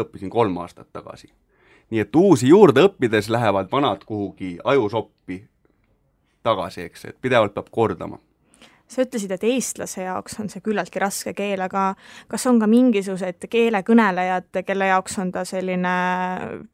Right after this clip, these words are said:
Speaker 2: pigem, ma ei tea, kas saab öelda lihtne keel, aga mitte nii raske keel?
Speaker 1: On ikka, noh, meile, eestlastele on soome keel näiteks küllaltki lihtne, eks ole.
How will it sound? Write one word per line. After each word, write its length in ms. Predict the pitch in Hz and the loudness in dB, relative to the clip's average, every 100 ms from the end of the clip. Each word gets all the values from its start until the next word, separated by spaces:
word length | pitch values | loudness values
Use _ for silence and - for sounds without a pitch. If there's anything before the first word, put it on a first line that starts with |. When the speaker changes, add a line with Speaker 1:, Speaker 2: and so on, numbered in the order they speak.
| _ | _
Speaker 2:
pigem, 340 | 254 233 180 180 202 - _ _ _ | -2 0 0 -4 -8 -14 _ _ _
ma 160 | 208 180 | -2 4
ei 80 | 233 | 6
tea, 140 | 240 | 6
kas 100 | 226 240 | 4 2
saab 180 | 226 226 | 4 6
öelda 200 | 202 202 | 4 2
lihtne 360 | 247 - 190 | 0 -2 -6
keel, 220 | 190 180 185 | -4 -4 2
aga 120 | 196 | 4
mitte 240 | 233 - 208 | 4 4 2
nii 100 | 196 | 4
raske 420 | 214 - - 175 | 2 0 -6 -6
keel? 300 | 170 160 170 - _ _ _ _ _ _ _ _ 127 117 | -6 -6 -8 -12 _ _ _ _ _ _ _ _ -14 -8
Speaker 1:
On 240 | - 156 214 | -2 0 0
ikka, 260 | 240 139 | 0 0
noh, 100 | 131 139 | 0 2
meile, 240 | 180 147 | 4 6
eestlastele 460 | 175 - 113 107 98 | 4 0 -8 -6 -6
on 80 | 101 | 0
soome 300 | 156 127 95 | 0 2 -2
keel 160 | 90 90 | -4 -8
näiteks 260 | 90 92 - | -10 -12 -8
küllaltki 400 | 127 87 - 95 | -6 -6 -8 -6
lihtne, 420 | 110 - - - | -6 -8 -20 -20
eks 160 | - 76 | -18 -16
ole. 140 | - | -16